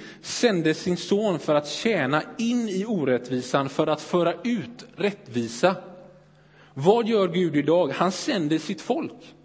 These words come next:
i efterföljelse av Jesus för att tjäna i orättvisan och föra ut rättvisa. Var ljus för de andra folken,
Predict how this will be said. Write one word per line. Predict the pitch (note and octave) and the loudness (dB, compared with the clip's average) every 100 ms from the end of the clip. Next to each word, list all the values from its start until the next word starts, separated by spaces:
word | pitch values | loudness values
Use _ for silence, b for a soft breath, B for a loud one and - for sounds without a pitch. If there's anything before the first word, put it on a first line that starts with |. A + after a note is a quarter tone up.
| _ _ _ _ b b b b | _ _ _ _ b b b b
i | F#3 G#3 A#3 | -4 2 2
efterföljelse | A3+ - D3+ C3+ D#3+ D3+ E3+ E3+ | 2 -2 -2 0 0 2 2 2
av | E3+ D3+ C3+ | 0 0 2
Jesus | D3 A2+ A#2 - | 0 0 -4 0
för | D3 | 0
att | C#3+ | 0
tjäna | - - C4 D3+ F3+ | -6 -2 -2 0 0
i | G3 | 0
orättvisan | - G3 B2 A#2 - B2 - C3+ C3 B B B | 0 -2 0 0 -2 -6 -4 -6 -6 B B B
och | D#3+ D3 | -2 0
föra | - F3+ F#3+ | 2 2 2
ut | - C4+ F#3+ - - - | 0 0 -2 -6 -14 -4
rättvisa. | A#3 A#3+ - B2 A#2 - A#3+ - - - B B B B B B B B B B B B _ _ _ | -2 -4 -6 -4 -4 -2 -6 -6 -14 -20 B B B B B B B B B B B B _ _ _
Var | B2+ F#3 A#3 | 2 4 4
ljus | D#3 F#3+ C#4 D3+ - | 2 0 0 -2 -2
för | - | 2
de | E3+ E3+ | 2 2
andra | G#3+ D#3+ C3 C3 | 0 2 2 0
folken, | - B2+ G2 - E3+ | 0 -2 -2 -4 -4